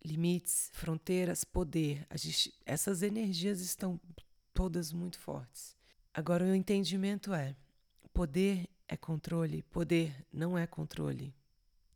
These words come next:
Nós somos, eu sempre digo, nós somos poderosíssimas, poderosíssimos, poderosíssimes. Muito mais do que a gente imagina. Porque a gente tem o poder sobre,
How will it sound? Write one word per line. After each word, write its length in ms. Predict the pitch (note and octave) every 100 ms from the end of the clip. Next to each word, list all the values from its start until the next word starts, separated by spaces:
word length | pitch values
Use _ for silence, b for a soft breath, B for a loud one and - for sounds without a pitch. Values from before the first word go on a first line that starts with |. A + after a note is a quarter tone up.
| _ -
Nós 240 | D#3 E3 E3+
somos, 420 | E3+ D3+ D3 -
eu 100 | -
sempre 300 | - F3+ F3
digo, 320 | C3+ E3 D#3
nós 180 | D3 D3
somos 400 | - D#3+ D#3 - b b b
poderosíssimas, 1120 | F3 D#3 E3+ F3 C#3+ F3+ F3 - D#3+ D3 -
poderosíssimos, 920 | - E3 D#3 D3 F3 E3 - D#3 D3
poderosíssimes. 1080 | - D#3 C#3+ D#3 E3+ D3+ - D#3 D#3 - - _ B B B B B B B B B B B _ _ -
Muito 340 | E3 G#3 G#3+
mais 240 | F#3+ F3+ D#3+
do 80 |
que 100 | E3
a 40 | E3+
gente 260 | D#3+ D#3+
imagina. 680 | - D#3+ D#3 D3 D3+ C#3+ C#3+ - _ _ b b
Porque 260 | - - F3
a 80 | E3+
gente 680 | D3+ F3 G3 - - D#3 C3+ - _ _
tem 400 | - D#3+ D#3+ E3 - _ -
o 100 | F3
poder 520 | - F3+ D#3+ F#3+ F3+
sobre, 500 | - F#3 G3 A3+